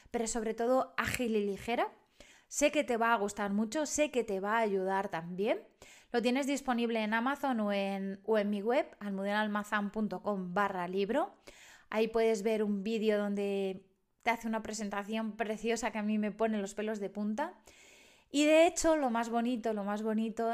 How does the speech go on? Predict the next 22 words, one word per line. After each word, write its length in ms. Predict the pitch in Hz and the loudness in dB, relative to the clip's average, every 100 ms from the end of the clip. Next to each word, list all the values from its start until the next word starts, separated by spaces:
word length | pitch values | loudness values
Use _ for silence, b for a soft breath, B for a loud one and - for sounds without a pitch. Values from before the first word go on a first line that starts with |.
| - | -4
es 220 | - 226 - | -6 -6 -4
que 120 | 247 | -6
para 400 | - 214 202 196 | -2 -2 -2 -2
mí, 300 | 208 254 269 b b b b b _ | 0 -2 -2 b b b b b _
eh, 640 | 233 226 214 214 208 208 202 | 0 2 2 0 0 -2 -2
que 120 | 233 220 | 2 4
un 220 | 269 294 | 4 4
gran 480 | 277 277 277 254 247 | 4 2 2 2 0
referente 1080 | 240 233 220 226 214 220 214 214 190 185 - | 0 -2 -2 -4 -2 -2 -4 -6 -8 -10 -4
en 180 | 226 214 | -2 0
mi 120 | 220 | -2
sector 420 | 214 226 - 226 | -6 -6 -4 0
del 220 | 240 233 | 0 0
copywriting, 920 | 220 214 196 190 202 190 180 175 175 - | -2 -2 -2 -4 -4 -4 -8 -12 -12 -10
como 200 | 190 190 | -6 -4
es 260 | 202 - - | -4 -4 -6
Isra 380 | 247 233 247 196 | -4 0 0 0
Bravo, 500 | 190 185 233 320 - B B B B B _ | 0 0 -2 -4 -10 B B B B B _
haya 320 | - 220 240 | 0 2 2
escrito 460 | 254 - 208 220 220 | 0 -2 -6 -4 -4
el 80 | 196 | -4
prólogo. 600 | 202 190 175 170 165 | -4 -6 -6 -10 -14